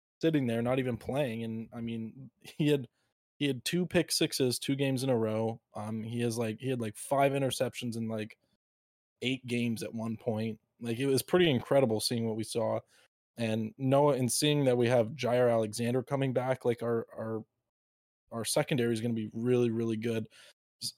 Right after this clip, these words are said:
Adrian Amos has been rock solid as a strong safety. He makes every tackle. I've, I don't think I've ever seen him miss a tackle. So, um, just really steady, and, and having Jaire, uh, Eric Stokes, and then,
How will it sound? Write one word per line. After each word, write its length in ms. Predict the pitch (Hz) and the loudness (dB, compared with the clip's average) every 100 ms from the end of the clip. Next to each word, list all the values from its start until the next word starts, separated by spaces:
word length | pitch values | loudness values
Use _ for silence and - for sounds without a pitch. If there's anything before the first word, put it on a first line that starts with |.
| - | 0
Adrian 340 | 147 160 143 | 2 4 2
Amos 360 | 117 131 127 - | 2 4 4 2
has 140 | 117 | -2
been 420 | 110 120 113 110 - | -4 -4 -4 -4 -8
rock 360 | 117 113 113 - | -4 2 2 2
solid 500 | - 110 110 117 117 _ | 2 4 4 0 -2 _
as 180 | 117 110 | -4 -2
a 300 | 110 107 - | 0 -2 -4
strong 460 | - - 110 110 110 | -6 -4 -4 -4 -6
safety. 560 | - 113 113 123 117 113 | -4 -2 -2 -2 -2 -4
He 140 | - 127 | -4 0
makes 340 | 123 107 - - _ - | 2 0 -4 -10 _ 0
every 340 | 131 127 120 | 0 0 -2
tackle. 420 | 107 - 120 - | -2 -2 -2 -2
I've, 140 | 110 110 | -4 -4
I 60 | 113 | -4
don't 180 | 117 120 | -4 -4
think 140 | 113 | -4
I've 80 | 113 | -4
ever 140 | 117 | -4
seen 160 | 110 113 | -4 -6
him 100 | 113 | -6
miss 260 | 123 120 | -6 -6
a 60 | 117 | -10
tackle. 400 | - 117 120 113 | -10 -10 -10 -10
So, 320 | 117 117 120 - _ _ _ _ - | -10 -8 -10 -12 _ _ _ _ -10
um, 300 | 110 110 110 | -6 -4 -2
just 200 | 127 117 | -2 2
really 200 | 127 120 | 2 2
steady, 400 | - 117 110 110 | 2 0 0 0
and, 160 | 107 110 _ - | -2 -6 _ -10
and 320 | 113 110 110 - | -6 -4 -6 -6
having 260 | - 131 123 | 0 2 4
Jaire, 640 | 117 113 113 117 117 117 110 | 4 4 4 4 4 2 -2
uh, 200 | 110 107 107 | -6 -8 -4
Eric 280 | 123 123 120 | 2 2 0
Stokes, 580 | - 117 117 104 - - - | -4 -2 -2 0 0 -2 -4
and 220 | 107 107 | -6 -4
then, 320 | 107 107 - | -6 -8 -12